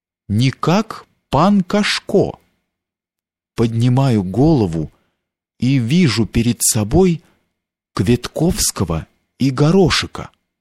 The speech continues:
Я так и обмер. "Ну, думаю..." пропал я. Сейчас же выдадут большевикам.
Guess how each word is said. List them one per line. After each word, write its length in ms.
Я 320
так 380
и 40
обмер. 600
"Ну, 360
думаю..." 760
пропал 600
я. 280
Сейчас 760
же 220
выдадут 560
большевикам. 880